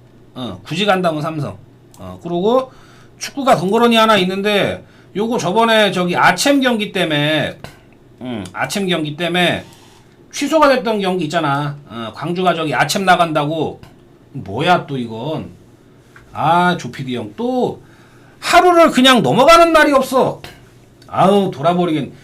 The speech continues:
이건 또 왜 수원 삼성이요? 아, 나 진짜 조피디 형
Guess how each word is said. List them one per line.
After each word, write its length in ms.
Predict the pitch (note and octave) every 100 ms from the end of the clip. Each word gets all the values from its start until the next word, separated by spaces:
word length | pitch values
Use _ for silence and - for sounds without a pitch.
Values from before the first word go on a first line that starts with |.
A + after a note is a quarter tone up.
| -
이건 320 | G3 C4 E4+ E4+
또 100 | D#4
왜 140 | C#4+
수원 380 | C#4 C#4+ D4+ D4+
삼성이요? 960 | C#4 C4+ B3 A#3+ G#3+ F#3 G#3 A3+ A2 F2+ - - _ - _ - - - -
아, 440 | A#2 E3 F3 E3+
나 240 | D3+ A#2 A2
진짜 260 | - G2 F2+
조피디 360 | G#2+ - B2+
형 160 | A#2